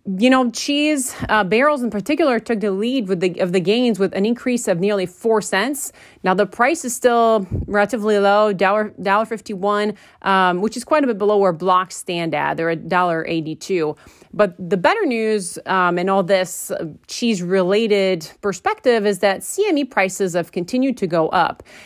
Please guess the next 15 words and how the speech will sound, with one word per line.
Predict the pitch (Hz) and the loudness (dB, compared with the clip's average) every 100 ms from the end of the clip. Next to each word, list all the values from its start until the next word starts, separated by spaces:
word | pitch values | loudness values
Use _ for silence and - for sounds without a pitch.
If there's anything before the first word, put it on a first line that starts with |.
| - | -12
And | - 202 196 190 190 175 | -2 2 4 4 2 0
we | 196 | 2
actually | 240 349 262 | 2 2 2
reached | 156 175 233 233 - - - | 0 -2 -2 -4 -10 -16 -14
two | - 269 311 | -2 2 4
dollars | 226 214 220 | 4 2 0
and | 190 | -4
forty | 175 214 220 220 214 | -2 0 2 2 -2
cents | - 190 196 | 0 0 0
a | 190 | -2
pound | 180 175 170 - | 0 -2 -2 -4
today. | 165 156 - | -2 -2 -4
And | 170 170 | -4 -2
so | 196 185 | 2 0
the | 160 185 170 | 2 2 2